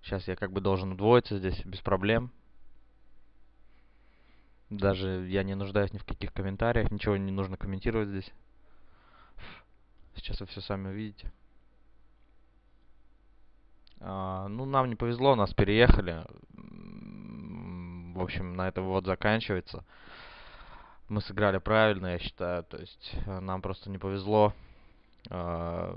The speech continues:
мы продемонстрировали наш, э, феноменальный скилл. То есть, а,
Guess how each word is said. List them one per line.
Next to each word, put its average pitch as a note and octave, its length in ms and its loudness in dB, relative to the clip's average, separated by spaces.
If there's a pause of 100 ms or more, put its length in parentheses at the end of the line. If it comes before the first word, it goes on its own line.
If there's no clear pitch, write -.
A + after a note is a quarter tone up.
мы F2+ 320 -8
продемонстрировали F#2 800 -2
наш, - 500 -6
э, E2+ 400 -4
феноменальный G2 580 -4
скилл. G#2+ 440 -4 (840)
То E2+ 100 -4
есть, - 380 -8 (200)
а, F2 680 -10